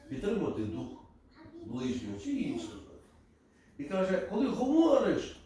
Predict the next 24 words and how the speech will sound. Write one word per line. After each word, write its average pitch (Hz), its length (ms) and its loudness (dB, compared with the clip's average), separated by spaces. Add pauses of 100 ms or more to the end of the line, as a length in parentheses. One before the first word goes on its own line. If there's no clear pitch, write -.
(3250)
нехай 233 440 6
говорить, 240 480 4
як 226 280 2
Божі 240 260 2 (120)
слова. 226 460 -4 (580)
Я 226 160 6
ще 240 140 4
так 233 240 2
пару, 214 420 4
ми 226 120 6
йдемо 214 240 2
до 196 120 4
молитви. 180 420 0 (400)
Знаєте, 240 300 6
Біблію 262 500 8
можна 240 260 4
читати. 220 520 0
О, 269 120 10
давайте 220 460 6
щось 226 240 2
прочитаємо. - 720 -4 (1900)
Це 330 80 0
теж 302 240 6
Боже 165 380 4